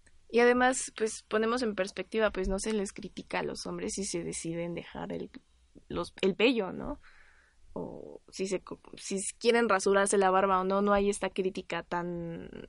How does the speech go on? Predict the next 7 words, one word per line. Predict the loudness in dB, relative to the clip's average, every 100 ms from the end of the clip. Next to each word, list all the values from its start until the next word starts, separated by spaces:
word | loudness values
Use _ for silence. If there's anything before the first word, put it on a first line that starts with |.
| -12 -4
opresiva | -4 2 2 2 0 2 2
de, | 2 0 -2 -6 _ _ _ _ _ _
"Ti-, | -2 2
te | 4
tienes | 6 6 6
que | 4
rasurar | 2 2 4 6 4